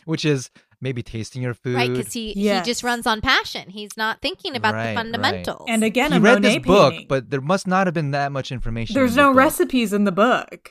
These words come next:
Speaker 3: <laughs> It's just
Speaker 1: That's true.
Speaker 3: there's
Speaker 2: I
Speaker 3: no,
Speaker 2: mean,
Speaker 3: like,
Speaker 2: he
Speaker 3: agendas.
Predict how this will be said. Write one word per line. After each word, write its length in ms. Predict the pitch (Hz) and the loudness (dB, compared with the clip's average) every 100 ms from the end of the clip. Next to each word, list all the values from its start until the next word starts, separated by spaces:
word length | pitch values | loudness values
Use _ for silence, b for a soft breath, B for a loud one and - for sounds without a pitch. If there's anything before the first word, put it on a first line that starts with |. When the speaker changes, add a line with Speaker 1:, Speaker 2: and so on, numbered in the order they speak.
| - | -10
Speaker 3:
<laughs> 80 | - | -4
It's 280 | 240 247 | -2 -2
just 120 | 233 208 | -2 -2
Speaker 1:
That's 280 | 117 113 | -4 -6
true. 480 | - - 117 104 90 214 | -14 -12 -8 -8 -4 0
Speaker 3:
there's 240 | 226 196 | 0 2
Speaker 2:
I 60 | 240 | 2
Speaker 3:
no, 80 | |
Speaker 2:
mean, 60 | 247 | 4
Speaker 3:
like, 140 | 226 277 | 4 2
Speaker 2:
he 40 | |
Speaker 3:
agendas. 880 | 202 175 208 220 190 - 180 - | -2 0 2 2 0 -4 -12 -14